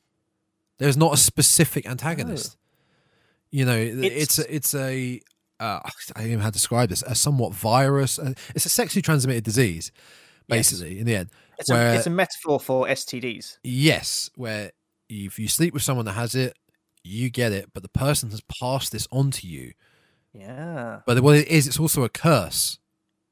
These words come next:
Speaker 2: Yeah.
Speaker 1: And you are followed by this curse.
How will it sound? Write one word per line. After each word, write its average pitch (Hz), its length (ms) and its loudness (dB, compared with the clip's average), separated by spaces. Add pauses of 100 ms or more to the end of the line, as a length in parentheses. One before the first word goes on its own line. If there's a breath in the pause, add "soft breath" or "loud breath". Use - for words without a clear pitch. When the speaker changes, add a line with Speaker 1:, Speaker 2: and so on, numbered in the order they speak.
(480)
Speaker 2:
Yeah. 110 220 -8
Speaker 1:
And 110 80 -4
you 135 140 4
are 120 160 2 (460)
followed 123 320 4
by 98 160 -2
this - 220 -4
curse. 85 520 -8